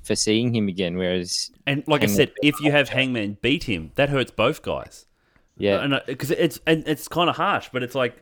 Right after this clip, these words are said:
Speaker 2: it hurts the company <laughs> because you've just had a guy who took twenty minutes to beat Kip Sabian,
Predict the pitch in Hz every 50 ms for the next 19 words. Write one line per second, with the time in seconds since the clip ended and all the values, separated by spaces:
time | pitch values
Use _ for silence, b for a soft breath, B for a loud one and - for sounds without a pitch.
0 | _ _ - 127 123 123 156 170 160 - - 120 - - 165 196 - - 160 120
1 | 101 107 - - - 160 156 - - 143 139 139 143 139 135 160 165 160 - 160
2 | 143 131 120 113 107 117 120 123 123 113 107 - b b b b b b 135 127
3 | - - 139 - - - - 151 147 139 131 131 131 113 - - 110 107 110 107
4 | - - - - - - 113 113 143 160 143 110 76 69 98